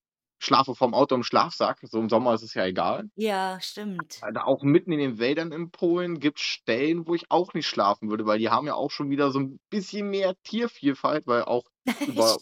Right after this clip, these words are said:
Speaker 1: über die
Speaker 2: Stimmt.
Speaker 1: polnische Grenze hierher kommen ja auch Elche ak-, aktuell wieder.
Speaker 2: Bei
Speaker 1: Und
Speaker 2: uns Wölfe.
Speaker 1: Hier auch jetzt, ja.
Speaker 2: Ja, bei uns über Tschechien wahrscheinlich.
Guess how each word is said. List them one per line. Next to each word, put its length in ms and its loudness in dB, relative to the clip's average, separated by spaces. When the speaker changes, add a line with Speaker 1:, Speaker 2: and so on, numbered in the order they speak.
Speaker 1:
über 120 0
die 80 -2
Speaker 2:
Stimmt. 20 -6
Speaker 1:
polnische 460 2
Grenze 360 -2
hierher 360 4
kommen 260 0
ja 80 4
auch 140 4
Elche 420 0
ak-, 160 0
aktuell 520 2
wieder. 420 4
Speaker 2:
Bei 180 8
Speaker 1:
Und 280 4
Speaker 2:
uns 100 2
Wölfe. 800 4
Speaker 1:
Hier 200 4
auch 220 0
jetzt, 220 -10
ja. 140 -8
Speaker 2:
Ja, 180 2
bei 180 4
uns 200 0
über 200 -2
Tschechien 680 0
wahrscheinlich. 920 -6